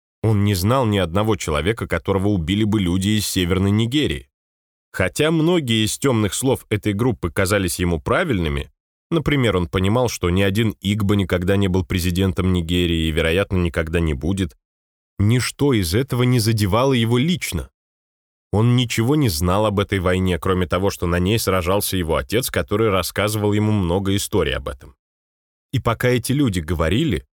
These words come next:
живые картинки войны в пересказе отца метались в грязи его воспоминаний, как раненые насекомые. Но на встречи эти он приходил главным образом, потому что Элачукву был его единственным другом.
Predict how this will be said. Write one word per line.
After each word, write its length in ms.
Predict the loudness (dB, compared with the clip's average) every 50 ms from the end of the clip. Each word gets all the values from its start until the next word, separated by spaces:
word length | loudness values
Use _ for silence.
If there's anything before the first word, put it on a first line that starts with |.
| _ _ _ _ -6
живые 500 | -4 0 0 0 2 2 2 2 2 0
картинки 540 | 0 -2 -2 -2 -2 -2 -2 -2 0 0 0
войны 360 | 0 0 0 2 0 0 0
в 80 | -2 -2
пересказе 560 | -2 -2 -2 -2 -2 -2 -2 -2 0 0 0
отца 420 | -2 -2 -4 -2 -2 -2 -2 -2 -8 _ _ _ _ _ -4 -2
метались 600 | 0 0 0 0 0 0 2 2 2 0 0 0
в 80 | -2
грязи 360 | 0 0 0 0 0 2 2
его 200 | 2 2 2 2
воспоминаний, 800 | 0 0 -2 -4 -4 -6 -4 -4 -2 -2 0 0 0 0 -2 -2
как 220 | -2 -4 -2 0
раненые 420 | 0 0 2 2 2 2 2 2 0
насекомые. 720 | 0 -2 -2 -4 -8 -4 -4 -4 -4 -4 -6 -8 -12 _ _ _ _ _ _ _ _ _ _ _ _ _ _ _ _ _ _ _ _ _
Но 200 | -6 -2 0 0
на 120 | 0 0 -2
встречи 540 | -2 -4 -4 -2 0 0 -2 -2 -2 -4
эти 220 | -2 -2 -2 -2 -2
он 180 | 0 0 0
приходил 480 | 0 -2 -2 -2 -2 -2 0 0 0 0
главным 460 | 0 0 0 0 2 0 0 2 2
образом, 420 | 2 2 2 0 2 0 0 0 0
потому 320 | -2 -2 0 0 0 0
что 240 | -2 -2 -4 -4 -2 0
Элачукву 680 | 0 2 2 0 -2 -2 -4 -4 -4 _ -6 -6 -6
был 240 | -2 0 0 2 2
его 240 | 2 0 0 0 2
единственным 800 | 2 2 0 2 2 2 0 0 -2 -2 0 2 2 2 2 2
другом. 420 | 0 0 -2 -2 -4 -8 -10 -14